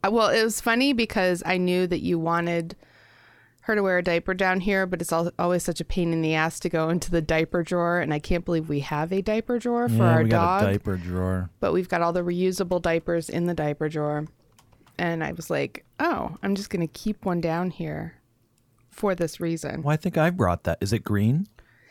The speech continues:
Speaker 1: Yeah, you
Speaker 2: Yeah,
Speaker 1: brought
Speaker 2: I brought
Speaker 1: it,
Speaker 2: that one down.
Speaker 1: but I never took it back up, so I just,
Speaker 2: Well,
Speaker 1: like,
Speaker 2: right.
Speaker 1: put it somewhere convenient.
Speaker 2: That was understood, like, I don't know. At least I understood, like, this is gonna be the downstairs diaper.
Speaker 1: <laughs>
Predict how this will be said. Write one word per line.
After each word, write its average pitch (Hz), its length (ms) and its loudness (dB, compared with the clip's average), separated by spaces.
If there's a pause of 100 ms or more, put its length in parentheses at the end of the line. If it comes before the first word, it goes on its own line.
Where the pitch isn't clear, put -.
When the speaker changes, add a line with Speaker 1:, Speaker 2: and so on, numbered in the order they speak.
(260)
Speaker 1:
Yeah, 247 320 4
you 196 160 2
Speaker 2:
Yeah, 214 40 4
Speaker 1:
brought 247 180 6
Speaker 2:
I 262 60 4
brought 92 200 4
Speaker 1:
it, - 40 -10
Speaker 2:
that 82 180 0
one - 120 -4
down. - 100 -2
Speaker 1:
but 254 100 2
I 254 100 2
never 254 300 2
took - 200 -4
it 202 100 -4
back 175 240 -2
up, 220 260 -2
so 180 140 -2
I 175 100 2
just, 180 200 0
Speaker 2:
Well, 269 100 2
Speaker 1:
like, - 200 2
Speaker 2:
right. - 60 -14
Speaker 1:
put 226 180 -2
it - 120 -4
somewhere 185 440 0
convenient. 175 720 0
Speaker 2:
That 180 180 -2
was 160 260 0
understood, 107 760 2
like, 82 320 -4 (600)
I 92 120 -2
don't 80 80 -4
know. 80 240 -6
At - 80 -14
least 113 200 0
I 120 200 6
understood, 90 560 0
like, 71 240 -10
this 135 180 0
is 135 100 -2
gonna 120 200 2
be 110 140 2
the 92 100 -2
downstairs 95 600 0
diaper. 80 540 -4
Speaker 1:
<laughs> 277 60 6